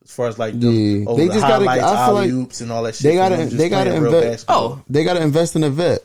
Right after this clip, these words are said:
Speaker 2: like a good vet that
Speaker 1: They,
Speaker 2: could actually,
Speaker 1: they
Speaker 2: like,
Speaker 1: cashed out Hay-, Hayward.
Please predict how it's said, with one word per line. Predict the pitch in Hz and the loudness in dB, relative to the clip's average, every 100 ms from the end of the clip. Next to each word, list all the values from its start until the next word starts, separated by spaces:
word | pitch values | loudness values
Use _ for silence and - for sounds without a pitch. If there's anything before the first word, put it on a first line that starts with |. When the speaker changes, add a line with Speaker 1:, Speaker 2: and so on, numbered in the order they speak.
| _ _ _ _ _ _ _ | _ _ _ _ _ _ _
Speaker 2:
like | - 123 | -4 0
a | 117 | 0
good | 117 147 156 | 2 2 2
vet | 123 156 - | 2 0 2
that | 135 | -2
Speaker 1:
They, | 117 | 0
Speaker 2:
could | 139 | 0
actually, | 147 135 139 135 | 0 0 0 2
Speaker 1:
they | |
Speaker 2:
like, | 131 123 | 2 2
Speaker 1:
cashed | 120 139 147 - | 0 0 -2 -2
out | 135 135 | -2 -2
Hay-, | 139 156 | -4 -6
Hayward. | 127 190 - | -8 -10 -14